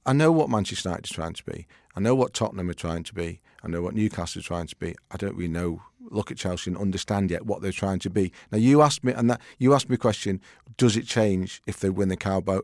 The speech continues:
Carabao Cup? Um, trophy's a trophy, and I'm not gonna sit here as someone who's constantly defending ha-, the League Cup and telling people how it must be looked after and how we still need to have the two-legged semi-finals and then say it doesn't matter if a team wins it. So I'm not gonna say that.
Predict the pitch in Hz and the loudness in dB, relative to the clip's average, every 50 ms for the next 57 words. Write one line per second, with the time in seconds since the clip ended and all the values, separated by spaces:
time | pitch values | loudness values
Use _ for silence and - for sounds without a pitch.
0 | - _ - - 101 98 90 - 95 90 - - - 113 98 - _ - - - | -6 _ -6 -4 -2 -2 0 0 -2 -2 -2 0 0 0 0 0 _ -18 -20 -18
1 | - - - - - - - - - - _ - - 151 156 160 160 160 147 147 | -16 -16 -16 -16 -18 -20 -20 -20 -20 -20 _ 0 4 4 6 6 6 4 2 -2
2 | - - - - - 233 247 202 170 123 117 104 - 165 170 156 139 - - 117 | -8 -16 -4 4 6 6 6 6 4 4 4 6 8 8 8 8 6 6 4 4
3 | 151 196 190 - _ - 120 127 147 165 170 151 135 - 127 120 120 110 - 139 | 4 4 0 -6 _ 2 6 6 8 8 8 6 4 4 2 2 2 2 4 2
4 | 135 135 117 110 107 104 104 - - - 127 117 110 107 98 - - - - 143 | 2 4 4 2 2 2 0 -2 0 2 4 4 4 4 2 -2 -6 -2 2 2
5 | 139 135 123 - - 131 120 110 101 - - 117 117 120 113 98 95 92 87 98 | 2 4 2 0 -2 -4 -4 -4 -4 -2 0 0 2 2 2 2 0 -2 0 0
6 | 104 101 - - 107 101 101 101 101 95 - - 117 101 - _ - 104 95 - | -2 -2 -2 -4 -4 0 0 0 0 -2 0 -2 -2 -2 -2 _ -10 -10 -4 -4
7 | 110 107 104 - - 104 98 101 98 87 101 104 98 107 104 101 101 - _ _ | -4 -4 -4 -4 -4 -4 -2 -2 -2 -2 -2 -2 -2 -4 -4 -4 -4 -6 _ _
8 | 98 98 95 98 - - _ - 110 - - - 117 113 98 - - - 104 98 | -4 -4 -4 -6 -10 -16 _ -4 -4 -4 -2 -2 -2 -2 -2 -4 -8 -6 -4 -4
9 | 98 98 101 98 101 - - - 117 107 104 104 104 92 - 110 98 101 101 98 | -2 -2 -2 -4 -4 -6 -2 0 0 0 2 0 -4 -4 -4 -4 -2 -2 -2 -4
10 | 92 95 - - 110 104 98 101 101 92 95 95 - - 107 101 101 92 - 110 | -4 -8 -4 0 0 0 2 0 0 0 -2 -4 -2 -2 -2 -2 -2 0 0 0
11 | 110 107 101 92 - - - - - - 110 110 113 113 113 - 117 104 101 110 | 2 2 0 -2 -4 -10 -18 -16 -4 0 2 4 4 4 4 4 4 2 2 2
12 | 113 92 104 113 110 107 110 104 - 107 - - - 107 101 104 120 131 127 98 | -2 -4 -2 -2 -2 -2 -2 -4 -6 -6 -2 0 2 2 4 6 6 6 4 4
13 | 101 107 - - - - _ - - 117 139 151 156 139 123 110 - - 135 143 | 4 0 0 -2 -12 -20 _ -2 2 4 4 4 4 2 -2 0 4 4 6 6
14 | 139 110 98 95 | 6 6 4 0